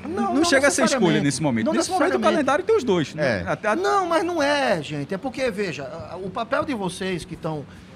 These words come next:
Speaker 1: que tão entrevistando é o papel de tirar algumas informações de algumas coisas que as pessoas imaginam que possa acontecer. A gente vai tratar do Náutico todo jogo com extrema importância.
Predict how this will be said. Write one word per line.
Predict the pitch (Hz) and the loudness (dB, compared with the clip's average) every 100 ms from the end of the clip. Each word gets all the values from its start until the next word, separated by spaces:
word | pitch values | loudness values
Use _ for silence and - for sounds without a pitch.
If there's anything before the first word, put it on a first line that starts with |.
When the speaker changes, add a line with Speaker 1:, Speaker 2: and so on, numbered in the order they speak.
| - | -14
Speaker 1:
que | 170 | -6
tão | 202 196 | -2 -2
entrevistando | 196 196 170 - 185 190 165 - - | 0 -2 -2 -4 0 0 -2 -10 -8
é | 208 | -4
o | 269 | -2
papel | 285 233 269 | -2 -2 -2
de | 277 | -4
tirar | 285 339 254 262 370 | -6 -2 0 2 2
algumas | 302 202 240 | 0 -2 -4
informações | 208 220 226 226 220 233 254 339 - - - - - - - - - 165 | -2 -2 -2 -2 -2 -4 -4 -6 -10 -18 -20 -20 -20 -20 -20 -20 -14 -10
de | 254 | -2
algumas | 311 254 320 302 | -2 -2 -4 -6
coisas | - 302 | -4 -6
que | 294 | -4
as | 320 | -4
pessoas | 359 320 311 320 | -4 -6 -6 -4
imaginam | 330 277 320 330 | -4 -4 -6 -6
que | 339 | -6
possa | 339 320 349 294 | -6 -4 -4 -6
acontecer. | - 175 170 - 120 - - - - - - - - | -8 -10 -12 -14 -18 -18 -20 -20 -20 -20 -20 -16 -4
A | 349 | -4
gente | 277 254 | -2 -2
vai | 208 | -2
tratar | 226 220 220 | -2 -2 0
do | 220 | 0
Náutico | 214 214 233 | 0 -2 -2
todo | 233 320 381 381 | -2 2 2 2
jogo | 220 247 269 | 2 0 0
com | |
extrema | 302 302 359 | -6 -6 -10
importância. | 370 403 - 277 262 - | -6 -4 -2 -2 -2 -4